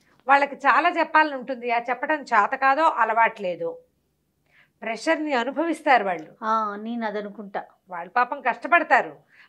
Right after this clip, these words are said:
Speaker 1: బయటికి చెప్పలే-, చెప్పుకోలేకపోతారు కదా. మనకు మరి ఇన్హిబిషన్సో,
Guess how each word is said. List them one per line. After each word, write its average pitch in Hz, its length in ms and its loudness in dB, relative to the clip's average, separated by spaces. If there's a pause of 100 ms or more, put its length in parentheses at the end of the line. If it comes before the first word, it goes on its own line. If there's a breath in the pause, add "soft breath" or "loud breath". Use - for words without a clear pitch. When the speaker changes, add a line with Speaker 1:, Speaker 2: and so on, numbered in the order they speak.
Speaker 1:
బయటికి 330 380 0
చెప్పలే-, 370 400 0
చెప్పుకోలేకపోతారు 311 720 2
కదా. 247 240 2
మనకు 240 280 -4
మరి 247 240 -4
ఇన్హిబిషన్సో, 240 1000 -4